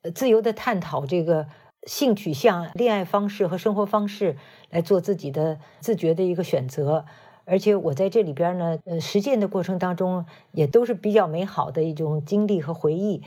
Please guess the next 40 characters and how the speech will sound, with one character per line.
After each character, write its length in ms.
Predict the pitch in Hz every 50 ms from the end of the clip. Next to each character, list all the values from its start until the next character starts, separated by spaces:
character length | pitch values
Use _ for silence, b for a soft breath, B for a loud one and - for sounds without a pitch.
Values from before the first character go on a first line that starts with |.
| B B B B B B 160
包 160 | 196 190 190
括 240 | - - 208 180 170
最 180 | 170 - 240 220
后 240 | 208 - 262 220
一 100 | 160 143
个 360 | 139 - 165 151 143 139 135 135 B B B B B 170
呃， 100 | 165 160
就 140 | - 175
查 260 | 165 - - 202 202 208
理 220 | 190 160 143 135
前 300 | 139 - - 156 160 170
不 120 | - 190
久 240 | 175 - 147 139 135 135
去 220 | - - - 170
世 200 | - - 196 180
的， 160 | 156 147 143 B B B B B B B B
我 100 | 156 143
觉 80 | 175
得 80 | 185 180
他 180 | - 180 208 220
留 200 | 220 196 190 175
给 120 | 185 185
我 200 | 180 165 135 139
的 120 | 135 151
这 140 | 151 - 196
个 80 | 175 165
关 200 | 170 214 220 220
系 120 | 214 208
的 80 | 165 165
遗 140 | 165 180 196
产 260 | - 156 156 160 156
也 100 | 139 135
是 140 | 135 214 214
一 80 | 214
个 80 | 196 175
非 120 | - 190
常 160 | 170 170 170
美 280 | 160 156 156 151 165 170
好 240 | 165 - 123 - 139
的 260 | 135 - 143 139